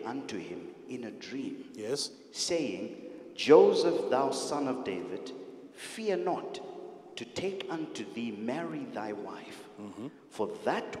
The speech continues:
Speaker 1: which is conceived in her is of the Holy Ghost.
Speaker 2: It's of the Holy Ghost. Don't be afraid. Don't be afraid to take Mary thy wife.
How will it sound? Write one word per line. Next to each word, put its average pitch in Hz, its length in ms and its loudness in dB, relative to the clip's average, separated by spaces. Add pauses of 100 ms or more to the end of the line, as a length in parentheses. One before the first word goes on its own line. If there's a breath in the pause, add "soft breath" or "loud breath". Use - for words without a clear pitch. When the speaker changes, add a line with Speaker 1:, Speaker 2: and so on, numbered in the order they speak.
Speaker 1:
which 165 220 -2
is 120 180 -6
conceived 113 840 -6 (120)
in 107 120 -6
her 92 420 -6 (400)
is 92 160 -8
of 82 200 -6
the 87 80 -2
Holy 87 320 -4
Ghost. - 560 -8
Speaker 2:
It's - 100 -6
of 101 100 -4
the 92 80 -6
Holy 101 200 -4
Ghost. - 640 -8
Don't 113 160 -2
be 107 80 0
afraid. 98 400 -4 (2750 loud breath)
Don't 135 140 2
be 127 60 4
afraid 127 300 2
to 110 60 -4
take - 440 -2
Mary 120 340 -2 (140)
thy 113 180 2
wife. - 580 -2